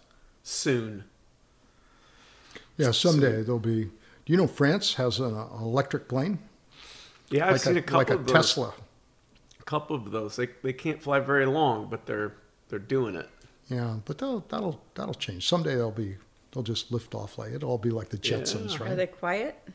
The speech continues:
Speaker 2: Pardon?
Speaker 3: Are they quiet, the electric
Speaker 2: Yeah,
Speaker 3: ones, like the
Speaker 2: they're all,
Speaker 3: Tesla?
Speaker 2: yeah, like a, like a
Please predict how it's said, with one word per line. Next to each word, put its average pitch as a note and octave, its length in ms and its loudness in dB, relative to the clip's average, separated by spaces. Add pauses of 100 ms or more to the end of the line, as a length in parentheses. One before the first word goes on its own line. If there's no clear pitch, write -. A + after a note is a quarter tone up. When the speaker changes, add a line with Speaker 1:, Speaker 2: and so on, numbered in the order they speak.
(360)
Speaker 2:
Pardon? E3 320 4 (120)
Speaker 3:
Are G3+ 80 -4
they F3 120 2
quiet, F#3 560 -2
the F#3 80 -4
electric F3 380 -4
Speaker 2:
Yeah, B3+ 180 0
Speaker 3:
ones, - 100 -4
like - 200 -6
the A#2 80 -2
Speaker 2:
they're B2+ 80 0
all, C#3+ 80 0
Speaker 3:
Tesla? B2 80 2
Speaker 2:
yeah, D3+ 220 -4 (140)
like D3 220 -2
a, E3 60 -4
like C#3 220 -2
a A#2+ 200 -2